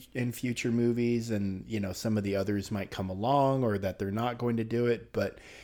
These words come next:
I D W is going to relaunch the Star Wars Adventures, um,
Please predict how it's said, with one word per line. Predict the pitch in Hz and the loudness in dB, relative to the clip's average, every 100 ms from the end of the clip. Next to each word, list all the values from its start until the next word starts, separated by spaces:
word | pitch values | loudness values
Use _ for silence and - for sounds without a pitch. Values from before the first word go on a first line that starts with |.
| - - - _ - - _ _ _ - - - | -20 -20 -20 _ -20 -20 _ _ _ -20 -14 6
I | 127 127 | 8 8
D | 131 | 8
W | 117 117 123 117 117 123 117 - | 8 6 6 6 6 4 0 2
is | 120 110 107 101 | 4 6 4 0
going | - 110 107 | 2 2 4
to | 110 | 0
relaunch | 104 113 113 113 107 107 104 - | 2 4 4 4 4 2 2 -2
the | 101 | -2
Star | - 107 101 | 0 2 4
Wars | 104 104 98 | 4 4 2
Adventures, | 98 95 95 95 98 95 95 - - - - - - _ _ _ - | -2 -2 -2 -2 -4 -4 -4 -8 -14 -20 -20 -20 -20 _ _ _ 4
um, | 101 95 92 90 87 | 6 6 4 -2 -4